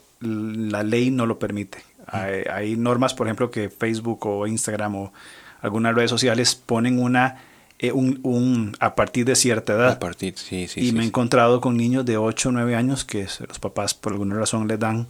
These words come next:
Speaker 1: acceso, sin pe-, pensando que es para jugar, que es algo entretenido,
Speaker 2: Ujú.
Speaker 1: sin darse cuenta del peligro, y por alguna razón hay ciertas, eh, eh, re-, re-, regulaciones en cuanto a la edad de las personas.
Speaker 2: Muy interesante, sí, pe-,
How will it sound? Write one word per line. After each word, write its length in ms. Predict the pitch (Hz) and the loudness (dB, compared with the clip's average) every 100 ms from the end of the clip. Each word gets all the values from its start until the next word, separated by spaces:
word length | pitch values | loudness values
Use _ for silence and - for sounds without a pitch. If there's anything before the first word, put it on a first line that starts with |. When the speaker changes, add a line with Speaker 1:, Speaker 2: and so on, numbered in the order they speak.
| - - - | -10 -8 -2
Speaker 1:
acceso, 520 | 117 - 127 156 165 - - - - - | 0 2 2 2 -4 -10 -20 -20 -20 -2
sin 280 | - 143 135 | 2 2 4
pe-, 120 | 147 | 2
pensando 640 | - 143 135 143 147 151 - - | 4 2 6 6 4 2 -2 -4
que 100 | 127 | -2
es 80 | 120 | 0
para 240 | - 131 127 | 4 4 4
jugar, 400 | 147 139 131 - | 2 2 2 0
que 100 | 117 | -4
es 80 | |
algo 380 | 110 117 127 - - | -2 0 0 0 -2
entretenido, 560 | 120 120 139 139 139 | -2 0 2 2 2
Speaker 2:
Ujú. 100 | 127 98 101 101 | 0 -4 -8 -4
Speaker 1:
sin 300 | - - 143 | 2 4 6
darse 240 | 135 127 127 | 4 4 2
cuenta 300 | 123 113 120 | 0 0 -2
del 80 | 117 | 0
peligro, 400 | 110 117 117 120 | 0 2 2 0
y 40 | |
por 260 | 123 110 101 | -2 -2 -2
alguna 320 | 104 120 123 | -2 0 0
razón 360 | 131 - 127 127 | 0 0 -2 0
hay 240 | 110 131 | 2 2
ciertas, 640 | 120 120 107 120 110 - - - | 2 -2 -2 -2 0 -2 -6 -10
eh, 360 | 117 55 - - | -8 -6 -10 -14
eh, 420 | - - - - - - | -14 -14 -14 -14 -14 -14
re-, 300 | 117 113 117 | -4 -4 -2
re-, 220 | 113 113 120 | -4 -6 -4
regulaciones 500 | 110 117 110 120 120 | -2 0 0 0 -2
en 80 | 117 | -2
cuanto 260 | 117 107 | -4 -2
a 40 | 104 | -4
la 80 | |
edad 260 | 107 104 104 - - - - - - | -2 -4 -6 -12 -20 -20 -20 -18 -6
de 100 | 113 | -4
las 140 | 104 | -4
personas. 400 | - - - 107 | -6 -8 -8 -6
Speaker 2:
Muy 180 | 104 113 | -2 -2
interesante, 560 | 113 107 104 98 95 104 | -2 -4 -4 -4 -4 -4
sí, 180 | - 101 | -4 -2
pe-, 240 | 101 | -2